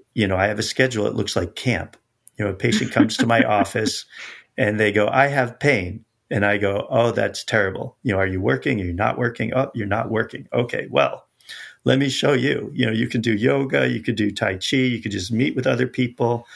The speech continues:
Speaker 1: Do you wanna do a cooking group? <laughs> You know, what do you think you need for your pain?"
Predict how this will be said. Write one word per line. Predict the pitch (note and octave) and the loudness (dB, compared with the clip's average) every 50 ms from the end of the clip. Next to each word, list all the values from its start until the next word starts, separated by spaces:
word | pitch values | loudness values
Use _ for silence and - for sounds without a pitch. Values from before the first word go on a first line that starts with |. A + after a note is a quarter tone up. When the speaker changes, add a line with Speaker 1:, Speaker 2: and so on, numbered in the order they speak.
| - - - _ - | -20 -20 -20 _ -4
Speaker 1:
Do | - - | -2 0
you | C#3+ | 0
wanna | C#3 | 2
do | - - | 2 0
a | C#3+ - | 0 0
cooking | - - D3 D3+ - - B3+ | 0 -2 0 0 0 -2 -2
group? | - - - - - - - - - | 0 2 2 2 2 0 -4 -10 -12
<laughs> | - - | -2 2
You | C3+ B2+ G2+ | 2 2 2
know, | C#3+ C#3+ C#3 - - - - - - - - _ | 2 -2 -4 -6 -10 -14 -18 -18 -18 -20 -10 _
what | - C#3+ D3+ | 0 2 2
do | D#3+ E3 | 2 0
you | D3 | -2
think | - E3+ D3 C3 - | 0 0 0 0 2
you | C#3 C3 | 2 2
need | B2+ B2+ C3 B2+ A2+ | 2 2 0 -2 -4
for | - - A2+ | -4 -2 0
your | G#2+ G2+ G2 | 0 -2 -2
pain?" | - - B2+ A#2+ G#2+ - B2+ B2 B2 | -2 -2 0 0 0 -2 -4 -6 -10